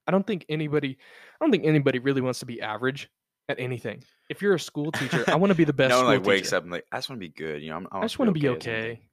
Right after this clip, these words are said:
Speaker 1: I don't think anybody thinks that, man. Like, you want, we are people who want to be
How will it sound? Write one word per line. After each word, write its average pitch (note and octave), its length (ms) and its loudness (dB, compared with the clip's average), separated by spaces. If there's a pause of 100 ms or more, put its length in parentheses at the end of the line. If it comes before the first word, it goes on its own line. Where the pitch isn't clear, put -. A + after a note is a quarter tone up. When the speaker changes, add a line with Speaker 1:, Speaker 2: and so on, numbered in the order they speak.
(200)
Speaker 1:
I F3+ 60 -2
don't A#3+ 160 0
think G#3 160 -8
anybody G#3 340 -2
thinks C4+ 240 -10
that, B2+ 140 -2
man. C3+ 160 -2
Like, F3 160 -2 (340)
you F3 220 -4
want, E3+ 300 -2 (380)
we D#3 260 -4
are E3 100 -2
people D#3+ 360 -6
who C#3+ 140 -2
want B2+ 340 -4
to C3+ 120 -2
be A#2+ 420 -2